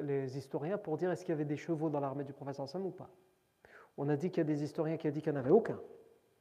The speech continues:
On a dit qu'il y a des historiens qui, qui ont dit qu'il n'y en avait que deux. Et on a dit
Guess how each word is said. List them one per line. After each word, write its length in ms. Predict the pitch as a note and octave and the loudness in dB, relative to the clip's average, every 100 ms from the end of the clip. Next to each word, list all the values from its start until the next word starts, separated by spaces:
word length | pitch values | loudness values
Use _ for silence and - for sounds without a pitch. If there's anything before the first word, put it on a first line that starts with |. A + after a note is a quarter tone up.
| _ _ _ _ _ _ _ | _ _ _ _ _ _ _
On 80 | D3+ | 0
a 80 | D#3+ | 2
dit 100 | F3+ | 4
qu'il 140 | F#3+ | 4
y 20 | D#3+ | 4
a 20 | |
des 140 | D3+ | 2
historiens 320 | D3 F3+ F3 | 0 0 0
qui, 260 | F3+ F3 E3+ | 2 2 2
qui 140 | F3 | 0
ont 80 | E3 | 0
dit 240 | D3+ G3 A3 | 2 0 0
qu'il 140 | F3 | 0
n'y 80 | D#3 | 0
en 20 | |
avait 160 | D3 F3+ | 2 2
que 120 | B3+ | 2
deux. 260 | F3 D3+ - - - _ _ _ _ _ _ _ _ _ _ _ _ _ _ A#3 | 2 -2 -6 -20 -20 _ _ _ _ _ _ _ _ _ _ _ _ _ _ 2
Et 220 | E4 E4 | 4 6
on 160 | C#4 A#3+ | 6 6
a 120 | G3+ | 6
dit 280 | F#3 C4+ | 4 0